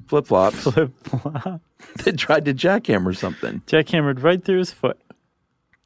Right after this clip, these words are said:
Speaker 1: It'll happen. Oh, the also, um, uh, important thing, too, if you're doing this at home, um, and you don't like your sidewalk, um,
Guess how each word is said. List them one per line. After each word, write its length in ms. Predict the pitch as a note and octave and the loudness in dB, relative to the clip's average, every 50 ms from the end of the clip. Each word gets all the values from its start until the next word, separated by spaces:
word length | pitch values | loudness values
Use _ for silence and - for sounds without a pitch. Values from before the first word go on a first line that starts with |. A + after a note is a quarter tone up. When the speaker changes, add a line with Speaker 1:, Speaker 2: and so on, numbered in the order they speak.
| _ _ _ | _ _ _
Speaker 1:
It'll 200 | - B2 C3+ C3+ | -2 0 2 4
happen. 420 | D3 D3+ D#3 - - D#2 - - - _ _ _ - _ - _ - | 4 4 4 2 0 -6 -8 -8 -18 _ _ _ -20 _ -14 _ 2
Oh, 160 | D3+ E3 D3+ C3+ | 4 4 6 4
the 100 | C3 C3 | 4 4
also, 420 | C#3 C#3+ - D3 B2 A2+ A2 - | 2 2 2 4 4 4 4 2
um, 160 | G#2 G#2+ G#2+ - | 0 -2 -2 0
uh, 300 | - G2+ F#2+ F#2 F#2+ - - | 0 0 0 2 0 0 -2
important 400 | F#2+ F2+ - G#2+ G2 G2+ - F2+ | -2 0 2 2 2 2 0 0
thing, 120 | G2+ F#2 | -4 -4
too, 220 | - - A2+ G#2 G2 | -2 0 2 2 2
if 100 | - - | 2 0
you're 100 | F#2+ F2+ | -4 -2
doing 260 | F2 G#2 G2+ G2+ G2 | 0 0 0 2 0
this 160 | F#2 - - | -2 -2 -4
at 80 | D#2+ E2+ | -4 0
home, 360 | G2 G#2+ G2+ G2 F#2+ F2 - _ - - - - - - - - _ _ - - | 0 0 2 2 0 -2 -6 _ -20 -20 -20 -20 -20 -20 -20 -20 _ _ -8 -4
um, 360 | F#2 F#2 F2+ F#2 F2+ F2+ F2+ | -2 0 2 2 0 0 -2
and 180 | F2+ F#2 F#2 | -2 -2 -2
you 120 | F#2+ G2 F#2+ | -2 0 2
don't 100 | G2+ G#2 | 2 2
like 160 | G2+ G2 F#2 - | 2 0 -2 -2
your 80 | F2+ | -6
sidewalk, 640 | - - G2+ F#2+ F#2+ E2+ E2+ F2+ F2 F2 - - - _ _ _ - - - | -2 2 2 2 2 2 2 2 2 2 0 -4 -20 _ _ _ -20 -10 -8
um, 440 | G2+ F#2+ F#2 F#2 F2 F2+ F2+ - | -6 -6 -4 -4 -6 -6 -6 -8